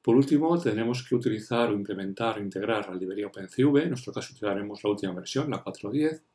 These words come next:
mediante un gestor de paquetes. Estos gestores bien pueden ser externos al entorno de desarrollo, como es el gestor pip,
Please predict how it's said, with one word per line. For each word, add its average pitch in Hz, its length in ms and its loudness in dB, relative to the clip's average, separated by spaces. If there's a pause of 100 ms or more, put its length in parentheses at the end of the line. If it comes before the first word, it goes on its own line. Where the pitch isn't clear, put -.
(560)
mediante 131 280 6
un 127 100 4
gestor 110 320 -2
de 104 80 0
paquetes. - 720 -10 (1000)
Estos 120 220 -4
gestores 156 540 4
bien 104 180 -4
pueden 101 220 0
ser 104 180 -2
externos 98 680 2
al 101 100 -4
entorno 101 260 -6
de 98 60 -4
desarrollo, 143 580 0 (320)
como 98 340 -4
es 104 140 -6
el 101 80 -6
gestor 101 460 -4
pip, - 320 0